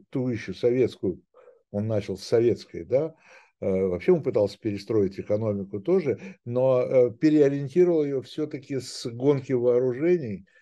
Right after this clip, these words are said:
которую уже с-, экономика не могла выдержать, на, на более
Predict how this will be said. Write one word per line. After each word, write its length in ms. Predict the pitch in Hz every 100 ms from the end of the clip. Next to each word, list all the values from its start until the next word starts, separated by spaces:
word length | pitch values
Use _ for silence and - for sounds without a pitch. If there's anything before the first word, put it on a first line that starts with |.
| _
которую 360 | - 110 117 117
уже 120 | 113
с-, 380 | 107 - 107 113
экономика 480 | 107 117 117 107 110
не 100 | 113
могла 300 | 120 110 113
выдержать, 600 | 113 151 147 104 107 104
на, 400 | 113 113 120 120 _ _ _ -
на 1120 | 107 104 113 113 113 113 117 113 113 113 113
более 600 | 110 120 117 117 117 113